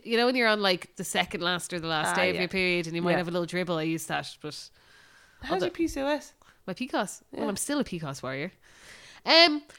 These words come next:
Speaker 1: how is my P C O S? Hasn't been great with the stress. <laughs>
Speaker 2: Oh.
Speaker 1: Because along with that, and, like, being really, really busy, haven't been eating the best
Speaker 2: Mm.
Speaker 1: in that, like, so what I'm, like, for my diet, I have to be eating regularly.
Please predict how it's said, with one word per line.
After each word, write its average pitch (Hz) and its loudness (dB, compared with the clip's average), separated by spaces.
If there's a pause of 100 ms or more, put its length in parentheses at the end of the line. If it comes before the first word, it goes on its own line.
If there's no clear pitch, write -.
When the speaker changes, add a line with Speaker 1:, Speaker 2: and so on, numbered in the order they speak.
(100)
Speaker 1:
how 381 6
is 403 6
my 381 4
P 311 6
C 262 2
O 208 6
S? 170 2 (100)
Hasn't 427 0
been 466 2
great 349 2
with 302 -2
the 294 -4
stress. - -4 (120)
<laughs> - -20
Speaker 2:
Oh. 190 -4
Speaker 1:
Because 220 6
along 254 4
with 247 0
that, 170 0 (240)
and, 190 -4
like, 175 0
being 185 -4
really, 180 0
really 175 2
busy, 165 -2
haven't 180 -4
been 170 -4
eating 160 -6
the 151 -8
best - -8 (100)
Speaker 2:
Mm. 208 0
Speaker 1:
in 180 4
that, 170 2
like, 160 -2 (340)
so 190 0
what 190 4
I'm, 180 0
like, 175 -2
for 202 -4
my 185 2
diet, 170 2
I 170 -2
have 165 -4
to - -16
be 151 -8
eating 139 -8
regularly. 233 2